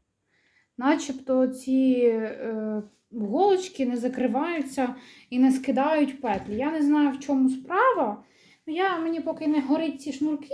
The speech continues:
я не буду над, з ними розбиратися, звісно. Ну,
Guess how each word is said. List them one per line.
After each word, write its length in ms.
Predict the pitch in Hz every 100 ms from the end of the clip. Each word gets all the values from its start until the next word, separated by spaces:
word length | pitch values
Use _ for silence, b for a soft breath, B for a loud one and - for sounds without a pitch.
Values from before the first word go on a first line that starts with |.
| 440
я 120 | 302
не 140 | 277
буду 300 | 254 277 269
над, 240 | 277 262 240
з 100 | 233
ними 260 | 262 254
розбиратися, 800 | 247 233 214 349 554 381 370 247
звісно. 540 | 208 208 214 220 220 220
Ну, 320 | 262 403